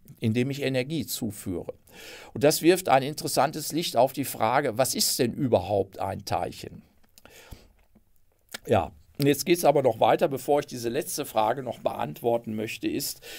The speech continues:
hinzu kommen noch die Wechselwirkungsteilchen. Und da komme ich zum Thema der nächsten Stunde, das sind die Naturkräfte. Da gibt es vier Naturkräfte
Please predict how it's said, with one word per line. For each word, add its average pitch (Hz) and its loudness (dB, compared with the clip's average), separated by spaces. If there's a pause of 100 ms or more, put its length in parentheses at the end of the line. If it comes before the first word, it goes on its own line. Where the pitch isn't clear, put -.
(340)
hinzu 156 0
kommen 170 4
noch 143 2
die 135 -8
Wechselwirkungsteilchen. 98 -4
Und 113 -4
da 170 4
komme 156 0
ich - -12
zum 127 -6
Thema 151 2
der 110 0
nächsten 117 0
Stunde, 120 0 (340)
das 135 0
sind 131 -6
die 120 -4
Naturkräfte. 120 2
Da 95 -6
gibt 117 -12
es - -4
vier 185 0
Naturkräfte 156 2